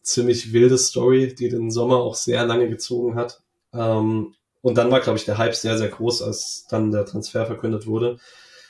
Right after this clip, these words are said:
weil alle, die halt die letzten zwei, drei Jahre zweite Liga gesehen haben, bei euch einfach gesehen haben, was für ein cooler Kicker Trey ist, ähm, der ja direkt auch im ersten Video, ähm, erstmal gesagt hat, wie man ihn eigentlich ausspricht, nachdem ich davor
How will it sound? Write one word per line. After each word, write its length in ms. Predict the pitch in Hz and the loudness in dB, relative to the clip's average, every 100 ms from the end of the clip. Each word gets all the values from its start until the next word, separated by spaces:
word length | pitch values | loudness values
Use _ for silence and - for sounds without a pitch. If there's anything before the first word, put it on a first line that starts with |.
| _ | _
weil 160 | 110 - | 0 2
alle, 240 | 120 123 | 2 4
die 280 | 113 110 107 | 2 0 0
halt 420 | 101 98 - - | -2 -2 -8 -6
die 60 | 110 | -4
letzten 440 | 104 - 104 101 | -2 -2 -4 -8
zwei, 220 | - 104 | -4 -4
drei 140 | 101 104 | 0 0
Jahre 340 | 104 104 104 | 0 0 -2
zweite 260 | - 107 110 | -6 -4 -2
Liga 200 | 117 107 | 0 0
gesehen 340 | 104 107 104 | 0 -2 -2
haben, 300 | 107 104 101 | -2 -4 -6
bei 120 | - | -6
euch 260 | 110 107 107 | -6 -4 -4
einfach 200 | 107 104 | -6 -8
gesehen 300 | - 107 117 | -6 -2 0
haben, 120 | 110 - _ _ _ - | -2 -6 _ _ _ -8
was 420 | 107 - - - | -6 -6 -10 -12
für 160 | - 107 | -6 -6
ein 200 | 101 - | -6 -12
cooler 340 | - 135 131 - | -8 0 0 2
Kicker 380 | 131 - 107 - | -2 -2 -6 -8
Trey 340 | - 110 110 | -6 -4 -2
ist, 440 | 117 139 - - _ _ _ _ _ _ | -2 -4 -6 -12 _ _ _ _ _ _
ähm, 200 | 107 104 | -2 2
der 120 | 110 113 | 4 4
ja 160 | 110 | 4
direkt 320 | 107 113 123 | 2 0 2
auch 160 | 123 - | 2 2
im 100 | 113 | 2
ersten 360 | 117 - 127 120 | 2 0 0 2
Video, 560 | 123 123 123 120 120 - | 6 8 8 4 0 -6
ähm, 600 | 113 110 110 110 110 107 | -6 -4 -4 -4 -4 -4
erstmal 380 | 117 113 - 113 | -4 -4 -2 0
gesagt 280 | 107 117 120 | 0 -2 -2
hat, 100 | 113 | -4
wie 80 | 110 | 0
man 140 | 110 | 0
ihn 120 | 110 | 0
eigentlich 260 | 110 110 - | -2 -6 -8
ausspricht, 420 | 127 - 123 - | -10 -6 -8 -6
nachdem 280 | 110 - 117 | -10 -8 -8
ich 100 | 117 | -6
davor 640 | - - 123 120 123 123 | -10 -4 0 2 0 -4